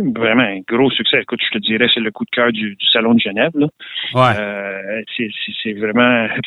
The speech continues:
Speaker 1: tant qu'à moi, elle aurait pu être quasiment dans Car of the Year, mais je serais pas surpris de l'avoir l'année prochaine là-dedans,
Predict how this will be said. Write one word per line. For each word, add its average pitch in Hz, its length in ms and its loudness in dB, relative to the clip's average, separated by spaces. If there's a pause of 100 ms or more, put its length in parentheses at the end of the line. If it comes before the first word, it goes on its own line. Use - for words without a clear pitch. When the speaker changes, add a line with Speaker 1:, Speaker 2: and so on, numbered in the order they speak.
(140)
Speaker 1:
tant 127 100 2
qu'à 123 140 2
moi, 139 140 8
elle 131 100 4
aurait 123 160 0
pu 139 160 2
être 135 140 2
quasiment 127 340 4
dans 131 140 6
Car 147 260 4
of 127 60 0
the 123 60 -2
Year, 170 280 4
mais 190 180 6
je - 60 2
serais 147 180 0
pas 165 120 4
surpris - 260 2
de 156 100 -4
l'avoir 135 220 4
l'année 123 200 6
prochaine 127 420 4
là-dedans, 123 380 2